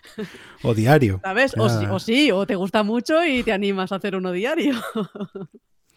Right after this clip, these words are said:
Speaker 1: Yo creo que
Speaker 2: Pero,
Speaker 1: sí,
Speaker 2: pues
Speaker 1: que
Speaker 2: eso,
Speaker 1: todos
Speaker 2: que luego... Todo se puede cambiar, que pues eso, el podcast es libertad y podemos hacer lo que quieras, pero está bien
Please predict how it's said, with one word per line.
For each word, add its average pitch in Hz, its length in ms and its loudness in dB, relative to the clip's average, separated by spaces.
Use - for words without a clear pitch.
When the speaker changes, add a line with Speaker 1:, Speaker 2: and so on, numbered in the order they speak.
Speaker 1:
Yo 110 180 0
creo 131 160 4
que 113 80 0
Speaker 2:
Pero, 190 100 2
Speaker 1:
sí, - 60 4
Speaker 2:
pues 104 120 2
Speaker 1:
que - 60 4
Speaker 2:
eso, 110 120 2
Speaker 1:
todos 127 160 6
Speaker 2:
que - 100 0
luego... 226 260 0
Todo 220 160 0
se 196 100 -4
puede 175 140 -6
cambiar, 180 380 -2
que 165 240 -6
pues 139 160 -14
eso, 135 140 -14
el 131 60 -12
podcast 160 320 -10
es 156 100 -8
libertad 160 500 -2
y 175 140 0
podemos 151 260 -6
hacer 175 160 -4
lo 160 100 -4
que 160 120 -8
quieras, 208 320 -4
pero 131 520 -10
está 175 280 -6
bien 185 480 -2